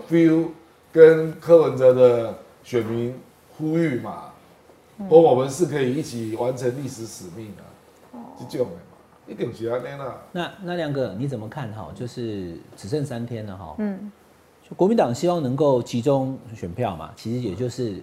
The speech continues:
Speaker 3: 把柯的选票，因为韩国瑜就讲很明白了嘛，支持柯文哲的朋友，请把票投给侯康嘛。
Speaker 2: 对。
Speaker 3: 啊，柯文哲的支持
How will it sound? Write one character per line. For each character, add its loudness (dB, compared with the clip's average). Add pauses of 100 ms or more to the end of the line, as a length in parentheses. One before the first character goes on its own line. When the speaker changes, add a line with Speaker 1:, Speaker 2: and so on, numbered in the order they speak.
(140)
Speaker 3:
把 -12
柯 -6
的 -4
选 -12
票， -10
因 -4
为 -8
韩 -10
国 2
瑜 4
就 2
讲 -2
很 -6
明 -4
白 -4
了 -12
嘛， -12 (420)
支 4
持 -2
柯 6
文 2
哲 4
的 2
朋 -2
友， 0
请 -4
把 0
票 0
投 -2
给 -2
侯 -6
康 -6
嘛。 -10
Speaker 2:
对。 -8
Speaker 3:
啊， -4
柯 2
文 0
哲 2
的 0
支 -2
持 -2